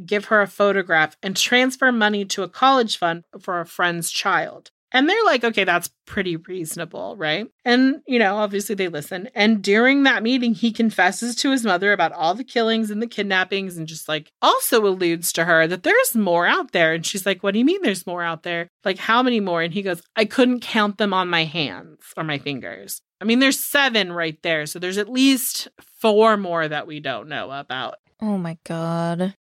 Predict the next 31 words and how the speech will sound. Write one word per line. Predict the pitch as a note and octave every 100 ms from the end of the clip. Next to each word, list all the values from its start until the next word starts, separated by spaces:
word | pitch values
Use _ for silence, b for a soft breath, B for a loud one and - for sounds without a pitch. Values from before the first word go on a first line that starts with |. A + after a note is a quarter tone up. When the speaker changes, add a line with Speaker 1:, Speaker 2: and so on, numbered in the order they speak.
| -
Speaker 1:
In | G#3+
two | C4
thousand | B3 B3 B3
and | A3+ A3 G#3
sixteen, | G#3 G3 - G3+
after | F3+ F3 F3
all | E3+
this | E3+ -
stuff | D#3 D#3
happened, | - E3+ A#3 A#3 A#3+ A#3+ -
it | G#3 F#3+
was | F3+ E3+
rumored | F#3+ F#3+ G3 F#3
that | E3
he | - - G3+ G3+
may | F#3+ F#3 F3 F3
have | F3 - F3 E3 E3 _
participated | - F3+ F3+ F3+ E3+ F3 F#3 F#3
or | G3 E3
been | D#3+ D#3+
part | D3+ F3+ F3+
of | F3 E3
an | D#3+
unsolved | D#3+ E3+ E3+ D#3+ D#3+
bank | - D3+ E3
robbery | F3 F3+ F#3+ G3 F#3+
in | E3+
two | F3
thousand | E3 D3+ D3+
and | D3 C#3+
three. | D3+ D#3 E3+ C#4+